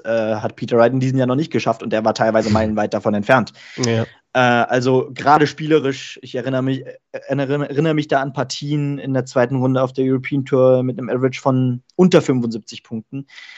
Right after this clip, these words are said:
Speaker 1: Ähm, und das ist nicht nur einmal passiert. Äh,
Speaker 2: Ja.
Speaker 1: das ist gerade wirklich eine prekäre Phase von Peter Wright. Okay, in letzter Zeit sah es wieder ein bisschen besser aus.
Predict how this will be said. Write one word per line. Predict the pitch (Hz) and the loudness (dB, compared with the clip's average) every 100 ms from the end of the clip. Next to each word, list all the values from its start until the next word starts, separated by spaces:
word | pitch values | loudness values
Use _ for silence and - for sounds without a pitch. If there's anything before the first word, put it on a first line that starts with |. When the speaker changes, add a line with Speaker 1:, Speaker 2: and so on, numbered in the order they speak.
| - - _ _ | -20 -20 _ _
Speaker 1:
Ähm, | 127 123 120 123 123 123 | 2 4 4 2 0 -2
und | 135 131 | 0 2
das | 131 | 2
ist | 139 | 2
nicht | 151 | 4
nur | 151 | 4
einmal | 156 160 | 4 2
passiert. | 131 120 117 104 - _ _ | 2 -2 -6 -6 -10 _ _
Äh, | 110 | -14
Speaker 2:
Ja. | 113 110 131 127 127 | -10 -4 -2 -2 -6
Speaker 1:
das | 120 - - _ _ _ _ _ _ _ _ _ _ _ _ _ | -12 -12 -14 _ _ _ _ _ _ _ _ _ _ _ _ _
ist | 185 - | -6 -2
gerade | 185 180 170 | 2 4 4
wirklich | 185 190 | 0 0
eine | 175 185 180 180 - - 151 | 0 0 0 -4 -14 -20 -8
prekäre | 175 - 180 220 185 | -6 -2 -2 0 0
Phase | 175 202 143 | 0 -2 -4
von | 127 110 | -10 -10
Peter | - 135 110 | -12 -10 -6
Wright. | 107 113 127 131 - | -4 -4 -6 -8 -14
Okay, | 117 127 147 | -8 0 0
in | 135 | 2
letzter | 135 139 | -2 -2
Zeit | 131 131 131 | -2 -2 -2
sah | |
es | 131 | -4
wieder | 135 127 | -4 -2
ein | 127 | 0
bisschen | 117 120 | 0 0
besser | 113 - 104 | 0 0 -2
aus. | 110 131 | -2 -4